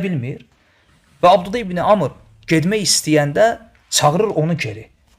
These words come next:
Deyir, "Ola bilsin ki, bu əməlimə görədir." Və nəyi zikr edir? Deyir ki, "Qəlbimdə heç bir müsəlmana qarşı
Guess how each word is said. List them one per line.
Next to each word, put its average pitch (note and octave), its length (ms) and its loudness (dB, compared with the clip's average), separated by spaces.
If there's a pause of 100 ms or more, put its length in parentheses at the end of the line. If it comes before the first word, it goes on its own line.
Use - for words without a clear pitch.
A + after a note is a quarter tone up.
(540)
Deyir, A#3+ 280 4
"Ola G#3 320 0
bilsin G3 460 -2
ki, F#3+ 220 -6
bu - 80 0
əməlimə C#3+ 480 4
görədir." - 400 -20 (200)
Və C#3 120 -2
nəyi D3+ 200 2
zikr A#2+ 260 -8
edir? G#2+ 360 -12 (640)
Deyir C#3 340 2
ki, D3+ 460 -4
"Qəlbimdə C3 920 -2 (480)
heç - 300 -6
bir D3+ 120 0
müsəlmana C3 720 -2
qarşı B2+ 560 -2